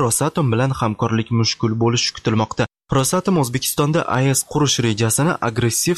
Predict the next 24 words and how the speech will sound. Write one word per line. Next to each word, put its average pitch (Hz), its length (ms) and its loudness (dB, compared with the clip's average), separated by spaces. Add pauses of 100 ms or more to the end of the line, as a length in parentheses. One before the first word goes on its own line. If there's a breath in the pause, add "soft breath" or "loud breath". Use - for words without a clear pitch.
tarzda 139 400 0
ilgari 117 400 0
surib 139 280 0
kelmoqda. 110 460 0 (260 soft breath)
Podrobno 117 480 0 (120)
o'z 113 180 0
nashrida 123 440 0
to'rtinchi 110 460 0
aprel 113 240 -2
kuni 117 280 0
e'lon 113 260 0
qilingan 113 460 2
maqolada 113 420 0
yozilishicha, 110 500 -2 (100)
Rosatom 110 540 0
vakili 113 380 0
Vadim 110 320 0
Titov, 165 420 0 (340 soft breath)
loyiha 127 320 0
tafsilotlari 139 680 0
muhokama 123 520 0
qilinmoqda. 107 560 0 (220 loud breath)
Atom 127 320 0
elektr 113 340 -2